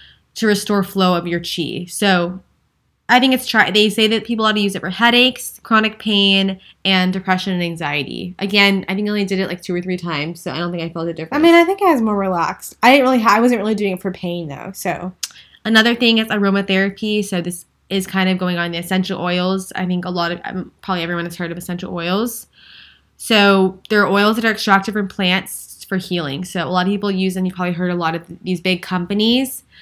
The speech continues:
Speaker 1: that will use them for different things around the house, or you can put them in your diffusers. I'm not very good about using them, but I think they have a
Speaker 2: I,
Speaker 1: lot of
Speaker 2: I think
Speaker 1: benefits.
Speaker 2: lavender, I think, I think there's ones that really work
Speaker 1: Yeah.
Speaker 2: well for people.
Speaker 1: So there's ones that help for relaxation, sleep,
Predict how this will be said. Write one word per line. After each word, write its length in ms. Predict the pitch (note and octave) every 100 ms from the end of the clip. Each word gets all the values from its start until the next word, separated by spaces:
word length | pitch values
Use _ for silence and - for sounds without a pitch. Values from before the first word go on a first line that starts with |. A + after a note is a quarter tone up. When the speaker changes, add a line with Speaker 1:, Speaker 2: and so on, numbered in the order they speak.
| - -
Speaker 1:
that 500 | F#3 F3+ F3 E3+ -
will 140 | F#3+
use 280 | F#3 F#3 F3
them 380 | F#3 E3+ E3+ - _
for 140 | - F#3
different 360 | F3+ F3 F3+
things 380 | F#3 F3 F3 F3+
around 200 | F3 E3
the 40 |
house, 540 | F3 B3 A#3+ A#3 A3+ A3
or 60 |
you 120 | F#3 F3
can 120 | F3+
put 100 | F#3
them 80 | F3+
in 60 |
your 100 | F3
diffusers. 1000 | E3+ F3+ G3+ G3+ G#3 G3+ G3 G3+ G3 - - -
I'm 80 |
not 160 | F#3+ F3+
very 160 | F#3+ F#3+
good 140 | F#3+
about 160 | F#3+ F3
using 240 | F#3 F#3+
them, 200 | F#3 F#3
but 280 | F3+ E3+ -
I 60 | F3+
think 240 | F#3+ F3+
they 80 | F#3
have 80 | F#3
a 40 |
Speaker 2:
I, 40 | D4
Speaker 1:
lot 120 | F3
of 40 | E3+
Speaker 2:
I 60 |
think 100 | B3+
Speaker 1:
benefits. 200 | F4+ F#4
Speaker 2:
lavender, 460 | A#3 A3 B3 G#3+ F#3
I 80 | G3
think, 180 | A#3 - _
I 100 | G#3+
think 180 | B3+ D4
there's 240 | D4 B3+ A3+
ones 160 | A3
that 140 | G#3+ F#3
really 240 | F#3 F3
work 160 | E3 D3+
Speaker 1:
Yeah. 240 | A3 F3+
Speaker 2:
well 100 | E3+
for 120 | -
people. 180 | - F#3
Speaker 1:
So 160 | B3 A3+
there's 180 | A3+ G#3+
ones 220 | G#3 G#3
that 120 | F#3+
help 180 | F#3+ F#3+
for 80 | F#3
relaxation, 1040 | F3+ E3+ F3+ B3 A#3+ A#3 A#3+ A3 A3 A3
sleep, 580 | A3 - G#3 G3 F#3+